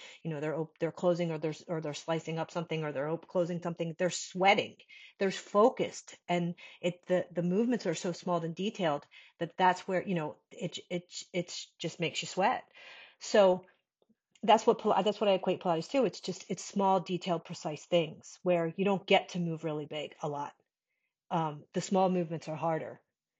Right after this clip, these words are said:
And, you know, that's, but that incorpor-, that, that encourages and incorporates and promotes precision,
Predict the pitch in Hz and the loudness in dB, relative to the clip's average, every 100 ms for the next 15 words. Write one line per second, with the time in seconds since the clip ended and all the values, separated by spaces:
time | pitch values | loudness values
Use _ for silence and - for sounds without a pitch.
0 | _ _ _ - 170 156 151 - 170 165 | _ _ _ -6 -4 -4 -8 -6 -4 -2
1 | 143 185 185 - 170 185 185 208 - 190 | 2 2 2 -2 2 2 2 -2 -2 -2
2 | 180 165 190 - 185 170 202 196 196 180 | -2 0 -2 -2 -8 2 6 6 4 -2
3 | 185 185 180 175 170 170 208 254 269 180 | 0 2 2 -2 -4 -4 -2 0 2 2
4 | 160 - - 175 170 160 160 - _ _ | 0 -4 -8 -4 -2 -2 -8 -14 _ _
5 | _ - 180 202 262 196 - - - 247 | _ -2 2 6 6 4 -6 -10 0 2
6 | 254 170 143 | 4 0 -2